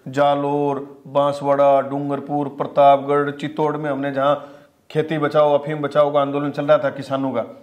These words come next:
उस आंदोलन के लोगों का समर्थन लिया। फिर मैं पूरे राजस्थान में पहले मैं घूमा। घूमने के बाद जब कार्यक्रम शुरू हुए, रैलियां शुरू हुई, धीरे धीरे आंदोलन बढ़ता गया, जगह जगह वसुंधरा जी यात्रा निकाल रही थी, मुख्यमंत्री थी,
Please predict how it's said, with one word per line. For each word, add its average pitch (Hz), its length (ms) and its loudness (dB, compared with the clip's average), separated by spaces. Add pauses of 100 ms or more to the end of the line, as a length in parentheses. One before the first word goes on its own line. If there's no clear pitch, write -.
(380)
उस 170 180 -4
आंदोलन 151 420 -2
के 151 80 -6
लोगों 147 300 -4
का 147 140 2
समर्थन 143 440 -6
लिया। 143 240 0
फिर 147 180 -4
मैं 151 220 -6
पूरे 269 400 4
राजस्थान 180 560 0
में 147 180 -8
पहले 143 240 -8
मैं 143 180 -12
घूमा। 117 300 -10 (720)
घूमने 120 340 -8
के 151 60 -8
बाद 143 240 2
जब 120 160 -12
कार्यक्रम 120 440 -10
शुरू 131 240 -12
हुए, 151 260 -6 (420)
रैलियां 123 380 -8
शुरू 139 280 -8
हुई, 151 540 -6 (140)
धीरे 127 260 -4
धीरे 135 180 -4
आंदोलन 123 420 -6
बढ़ता 135 360 -2
गया, 151 360 2 (400)
जगह 135 320 -2
जगह 143 220 -4
वसुंधरा 147 420 -2
जी 131 200 -4
यात्रा 135 260 2
निकाल 156 320 2
रही 175 160 -4
थी, 180 140 -6
मुख्यमंत्री 165 560 -6
थी, 175 160 -4